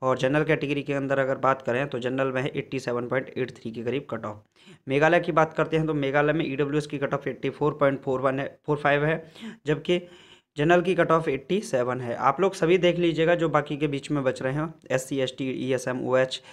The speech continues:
एचएच, ओबीसी, इन सभी कट ऑफ को आप देख लीजिएगा। मैं आपको एक एक करके दिखाने वाला हूँ। तो त्रिपुरा की कट ऑफ देख सकते हैं यहाँ पर, जनरल की कट ऑफ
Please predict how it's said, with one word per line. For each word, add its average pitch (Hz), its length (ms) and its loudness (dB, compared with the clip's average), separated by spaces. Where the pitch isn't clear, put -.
एचएच, 123 320 0
ओबीसी, 127 360 -4
इन 135 100 -4
सभी 143 200 -6
कट 143 160 0
ऑफ 127 140 0
को 139 100 0
आप 127 160 0
देख 120 180 -4
लीजिएगा। 131 380 -4
मैं 123 200 -2
आपको 127 340 0
एक 127 140 -4
एक 127 100 -8
करके 127 240 -2
दिखाने 127 300 -6
वाला 123 180 -2
हूँ। 151 240 -10
तो 131 60 -6
त्रिपुरा 151 400 2
की 156 140 -2
कट 160 160 0
ऑफ 147 100 0
देख 147 160 0
सकते 151 280 -8
हैं 147 80 0
यहाँ 143 140 -2
पर, 143 160 -2
जनरल 135 280 -2
की 135 120 -10
कट 131 160 -2
ऑफ 131 200 0